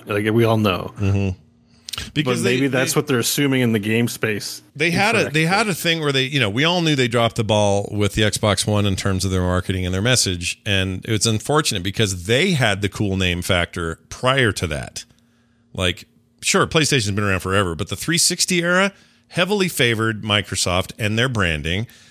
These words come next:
Speaker 2: And people said, like they used to say, "Oh, do you have a Nintendo?" And it could be anything. That, when that used to be, kids used to say that could be any game machine or whatever.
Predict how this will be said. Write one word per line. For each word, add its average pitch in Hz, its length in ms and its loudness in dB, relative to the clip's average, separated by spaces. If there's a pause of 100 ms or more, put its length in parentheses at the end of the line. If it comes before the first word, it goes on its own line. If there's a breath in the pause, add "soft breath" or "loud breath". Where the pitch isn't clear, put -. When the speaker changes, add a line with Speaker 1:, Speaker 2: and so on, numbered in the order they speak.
(200 loud breath)
Speaker 2:
And 113 160 -2
people 156 320 -4
said, 107 540 -2 (540 soft breath)
like 135 200 0
they 165 100 0
used 156 200 -2
to 131 60 0
say, 131 260 0
"Oh, 131 240 0
do 127 240 -4
you 123 60 2
have 131 160 2
a - 20 0
Nintendo?" 127 540 0
And 123 80 0
it 104 40 -6
could 117 140 -2
be 113 180 2
anything. 101 420 0
That, 113 480 -6
when 113 120 -2
that 117 180 2
used 117 240 0
to - 60 -16
be, 123 160 0
kids 123 260 0
used 107 140 0
to 107 60 4
say 117 140 2
that 104 180 2
could 110 100 -2
be 104 140 2
any 110 100 4
game 98 300 2
machine 90 340 -4
or 85 60 -6
whatever. 87 400 -2